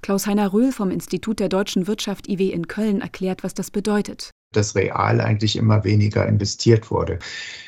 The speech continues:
Speaker 2: Und das hat sich natürlich auch in der Industrie ausgewirkt. Das heißt, die Kapazitäten wurden dann auch zurückgefahren in den letzten dreißig Jahren.
Speaker 1: Nun haben sich die nato-Mitglieder darauf verständigt, mehr Geld für die Verteidigung auszugeben.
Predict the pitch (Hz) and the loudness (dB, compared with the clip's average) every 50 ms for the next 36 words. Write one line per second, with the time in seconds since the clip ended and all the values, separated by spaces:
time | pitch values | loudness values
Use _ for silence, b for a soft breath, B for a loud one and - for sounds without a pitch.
0 | B B B B _ _ 127 120 123 123 120 131 117 - 123 120 127 120 117 - | B B B B _ _ 6 8 8 8 8 6 6 4 4 4 4 4 4 2
1 | 135 123 123 117 120 113 113 123 117 110 113 110 - - 113 107 107 110 - - | 2 2 4 4 4 4 4 4 4 4 4 2 2 0 0 0 0 -2 0 0
2 | 120 120 113 - - 101 - - - 101 90 110 92 92 - - 98 - - 110 | 2 2 2 2 0 -2 -2 -2 -4 -4 -2 -2 -2 -2 -2 -2 -4 -2 0 0
3 | 101 101 - - - 110 101 - - 101 - 104 98 - - 107 - - 110 120 | 0 0 -2 -2 -2 -4 -2 0 0 2 4 4 2 2 -2 -2 2 2 4 4
4 | 117 113 107 98 98 98 101 101 98 95 98 107 107 107 - 101 95 107 104 - | 6 4 4 4 4 2 2 0 0 2 2 0 0 0 0 2 2 4 4 4
5 | 101 - - 92 90 90 90 92 90 85 87 90 87 82 80 80 - - 90 80 | 2 2 -2 -4 -4 -2 -2 -2 -2 -2 -2 -2 -2 -2 -2 -4 -4 -6 -4 -2
6 | 85 80 80 82 - - - - - 85 80 80 80 82 87 90 - _ _ _ | -2 -2 -2 -2 -2 -4 -4 -4 -4 -4 -4 -2 -2 -4 -4 -6 -8 _ _ _
7 | _ _ - 202 202 196 202 208 214 208 185 214 - 214 196 185 170 175 - 208 | _ _ 0 0 2 2 2 2 2 2 2 2 0 0 2 2 2 0 2 2
8 | 208 208 214 - - 220 226 233 226 214 202 180 196 196 - 196 180 - - 185 | 2 2 2 0 -2 -2 0 0 0 0 0 0 -2 -2 -2 -4 -4 -4 -2 0
9 | 190 208 214 196 - - 190 196 196 196 - 196 214 247 - - 254 208 202 - | 2 2 2 0 0 0 0 0 0 0 2 0 0 0 0 0 0 0 0 -2
10 | - 240 - 185 180 180 180 160 175 180 - - 180 170 - - 185 156 185 185 | -4 -6 -6 -6 -2 -2 0 0 0 -2 -4 -4 -6 -6 -6 -8 -6 -4 -4 -4
11 | - - 254 208 | -2 -4 -4 -6